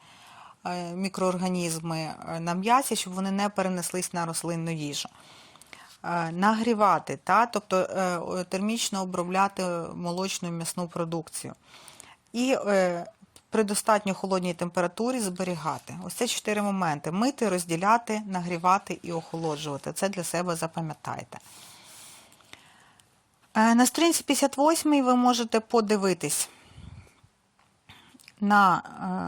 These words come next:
е, певні гриби і певні р-, рослини, які можуть бути отруйними. Єдине, що я вам хочу по цьому моменту сказати, що якщо ви не знаєте, що це за рослина,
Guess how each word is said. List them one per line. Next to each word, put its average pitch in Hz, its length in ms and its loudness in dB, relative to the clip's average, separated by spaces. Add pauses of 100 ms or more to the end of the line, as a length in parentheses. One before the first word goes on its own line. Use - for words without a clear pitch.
(160)
е, 196 100 -12
певні 220 340 4
гриби 175 560 -2 (1300)
і 208 80 -4
певні 190 580 2 (920)
р-, 190 200 0
рослини, 185 720 2 (680)
які 202 260 -4
можуть 202 320 0
бути 190 280 -4
отруйними. 185 640 -4
Єдине, 262 320 -2
що 254 120 -2
я 226 40 2
вам 220 80 0
хочу 220 260 -4
по 202 100 -8
цьому 202 200 -4
моменту 196 280 -4
сказати, 165 480 -4
що - 140 -8
якщо 214 260 -6
ви 226 140 -2
не 269 160 -2
знаєте, 185 560 0
що - 180 -8
це 165 140 -8
за 165 140 -4
рослина, 165 600 -6